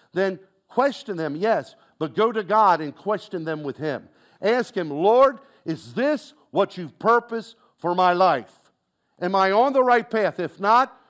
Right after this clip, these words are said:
show me the path and the direction I need to go." You know, I remember every church I've pastored, I prayed through every position. As we would face challenges and making decisions,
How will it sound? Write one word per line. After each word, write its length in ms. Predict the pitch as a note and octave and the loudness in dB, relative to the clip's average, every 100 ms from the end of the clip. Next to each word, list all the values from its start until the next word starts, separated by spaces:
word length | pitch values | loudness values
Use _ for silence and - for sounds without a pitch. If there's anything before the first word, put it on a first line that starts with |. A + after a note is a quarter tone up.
| _ | _
show 440 | - - A#3 C#4 B3 | -20 -6 -2 -2 -2
me 320 | E3+ D3+ D#3+ _ - | -4 -6 -10 _ -12
the 120 | C#3+ | -12
path 460 | - G3 F3+ F3+ | -8 -4 -4 -6
and 160 | - D3+ | -10 -14
the 100 | B2 | -10
direction 580 | C3+ D3 C3+ - B2+ A2 _ _ - | -6 -6 -6 -12 -16 -18 _ _ -8
I 160 | C#3 | -8
need 240 | C3 A#2+ C3+ | -8 -12 -14
to 80 | |
go." 300 | A2 A#2 D#2+ _ _ _ _ _ _ _ | -16 -16 -18 _ _ _ _ _ _ _
You 120 | E3 | -6
know, 80 | G3 | -4
I 180 | E3+ G3 | 2 2
remember 360 | A#3 A3 A3+ F3+ | 2 -2 -2 -2
every 200 | F#3 G#3+ | -6 -6
church 280 | G#3 G3 G3+ | -10 -8 -10
I've 160 | - | -6
pastored, 360 | G3 F3 - B2+ | -6 -8 -10 -8
I 140 | C#3 D#3 | -6 -6
prayed 440 | - F#3 B2+ G#2+ | -8 -12 -12 -16
through 280 | - B2 A2+ | -18 -18 -12
every 320 | D3+ B2+ C#3 | -12 -10 -12
position. 580 | C#3 C#3+ B2+ D3 - G#2+ _ _ _ D3 | -14 -18 -16 -18 -18 -20 _ _ _ -4
As 200 | D#3+ D#3+ | -4 -4
we 160 | A3+ | -6
would 160 | G#3+ F3+ | -6 -6
face 280 | G#3 G3 - | -6 -8 -10
challenges 720 | G3+ G3+ G#3 F3 B2 C#3 A#2+ | -4 0 0 -2 -10 -16 -12
and 100 | C3 | -8
making 300 | E3+ F#3 G3 | -6 -6 -12
decisions, 580 | D#3 - F#3 D3+ C3 | -14 -10 -10 -10 -16